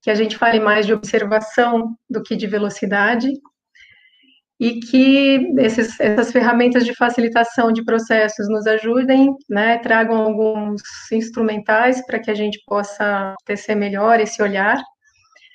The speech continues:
inventando a nossa ação, reinventando o nosso olhar, reinventando todos os nossos pensamentos e, e ações e posicionamentos, né, pra que a gente possa entender mais o, eh, chegar neste momento,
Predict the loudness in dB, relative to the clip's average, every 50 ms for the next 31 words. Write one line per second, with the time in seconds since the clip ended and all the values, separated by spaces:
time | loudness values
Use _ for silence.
0 | _ _ 0 2 4 6 6 6 6 6 6 6 6 4 4 4 4 6 6 4
1 | 4 2 -2 -2 -4 -4 -4 -2 -4 -6 -6 -6 -4 -2 -2 -2 -4 -8 -12 -12
2 | -6 -2 2 2 2 2 2 0 -4 -6 -8 -6 -6 -6 -4 -2 -2 -2 0 0
3 | 0 -2 -4 -4 -6 -6 -6 -6 -6 -6 -6 -4 -4 -2 -2 -2 -2 -4 -6 -8
4 | -8 _ _ _ _ _ _ _ _ _ _ -2 0 0 0 0 -2 -2 -4 -4
5 | -4 -2 -2 -2 -2 -4 -6 -4 -2 -2 -2 0 -2 -2 -2 0 -2 -4 -6 -6
6 | -16 -20 -20 -12 -10 -8 -6 -6 -6 -6 -8 -8 -8 -8 -6 -4 -4 -4 -4 -4
7 | -4 -4 -2 0 2 2 2 2 0 -2 -4 -6 _ _ _ _ _ -2 -2 -2
8 | -2 -6 -6 -4 -2 -2 0 0 0 0 0 0 -2 -2 -6 -6 -8 -10 -4 0
9 | 0 0 0 -2 -6 -16 -20 -20 -20 -20 -20 -12 -4 -2 0 2 4 4 4 4
10 | 4 4 4 4 4 6 6 6 6 6 6 6 6 6 6 4 4 4 4 4
11 | 4 4 4 4 4 4 2 2 0 -2 -4 -4 -4 -2 2 2 4 4 4 2
12 | 0 0 -2 -2 -4 0 2 2 2 2 0 -2 -2 -2 -2 -4 -4 -10